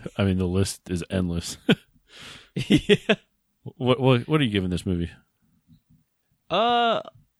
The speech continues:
Speaker 2: honestly, as of right now, as far as we know, being, 'cause it's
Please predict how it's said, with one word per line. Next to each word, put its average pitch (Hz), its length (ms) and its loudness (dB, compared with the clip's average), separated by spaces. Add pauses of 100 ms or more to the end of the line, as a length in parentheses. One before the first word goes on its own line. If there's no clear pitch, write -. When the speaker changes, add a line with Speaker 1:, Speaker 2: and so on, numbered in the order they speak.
Speaker 2:
honestly, 226 800 0
as 160 220 4
of 165 140 4
right 175 180 4
now, 185 240 4
as 175 120 -2
far 165 240 2
as 160 160 0
we 151 140 2
know, 165 260 2
being, 135 560 0
'cause 117 160 -6
it's 127 140 -6